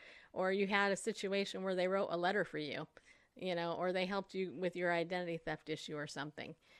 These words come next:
Um, or you, you save money with a member perks. I know Mia saved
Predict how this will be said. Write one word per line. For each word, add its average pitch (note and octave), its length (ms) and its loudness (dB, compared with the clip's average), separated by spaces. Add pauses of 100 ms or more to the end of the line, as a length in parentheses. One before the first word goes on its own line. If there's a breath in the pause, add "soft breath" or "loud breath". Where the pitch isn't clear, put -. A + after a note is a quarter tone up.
(260 soft breath)
Um, E3 420 2
or G#3+ 180 4
you, G#3 260 2
you G3+ 100 -4
save G#3 260 0
money G3+ 220 2
with F#3+ 140 4
a F3 40 4
member F#3 280 4
perks. - 320 -2
I G3+ 80 6
know A3 160 6
Mia F#3 360 6
saved F3+ 500 4